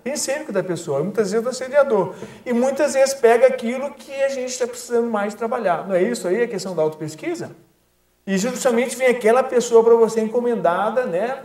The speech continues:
dentro de um, uma embalagem bacana de presente, pra você justamente, não é isso? É deslindar aquilo. E é naquele momento que você dá aquele pra trás. Você, opa, recua.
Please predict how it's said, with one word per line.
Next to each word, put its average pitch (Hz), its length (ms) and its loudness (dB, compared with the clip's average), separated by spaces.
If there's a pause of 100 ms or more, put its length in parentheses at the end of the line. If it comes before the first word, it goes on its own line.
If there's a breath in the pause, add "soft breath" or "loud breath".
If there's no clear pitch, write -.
(120)
dentro 190 340 -2
de 180 100 -10
um, 175 400 -6
uma 151 140 -6
embalagem 160 440 2
bacana 156 360 -6
de 151 80 -14
presente, 160 420 -6
pra 254 100 8
você 247 380 2
justamente, 247 800 0
não 196 140 -4
é 175 60 2
isso? 269 320 -2 (520 loud breath)
É 240 640 6
deslindar 240 560 -4
aquilo. 220 380 -6
E 233 140 4
é 240 40 8
naquele 247 380 0
momento 247 380 6
que - 100 -10
você 262 300 2
dá 220 200 2
aquele 240 400 -8
pra 240 180 -6
trás. 143 340 -6
Você, 180 300 -10
opa, 185 360 0
recua. 151 580 -4